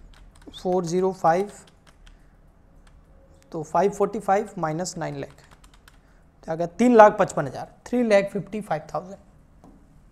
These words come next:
तो थ्री लाख फिफ्टी फ़ाइव थाउजेंड क्या आ गया? कैपिटल रिजर्व,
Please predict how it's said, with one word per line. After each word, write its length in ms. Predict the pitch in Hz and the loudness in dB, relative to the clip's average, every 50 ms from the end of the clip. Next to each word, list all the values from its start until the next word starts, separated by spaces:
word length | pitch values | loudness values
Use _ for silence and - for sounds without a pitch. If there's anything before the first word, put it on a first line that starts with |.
| - - - - - - - - - _ - - _ - - - | -20 -20 -20 -20 -20 -20 -20 -20 -20 _ -20 -20 _ -20 -20 -20
तो 160 | - - - - | -20 -20 -20 -10
थ्री 180 | - 180 214 226 | -6 -2 0 4
लाख 200 | 233 226 226 220 | 6 6 6 6
फिफ्टी 320 | 220 214 190 - 220 240 | 4 -2 -4 -4 -4 -4
फ़ाइव 260 | 196 - 190 202 196 202 | 0 2 2 2 2 2
थाउजेंड 320 | 185 180 190 180 208 208 196 | 0 0 0 0 -4 -4 0
क्या 120 | 208 190 175 | 2 2 2
आ 40 | |
गया? 140 | 165 180 196 190 | 2 0 -4 -4
कैपिटल 500 | - 190 165 - - 180 - 180 185 170 | -2 -4 -4 -4 -6 -2 0 0 0 0
रिजर्व, 320 | 156 147 139 139 - - | -4 -6 -8 -10 -12 -14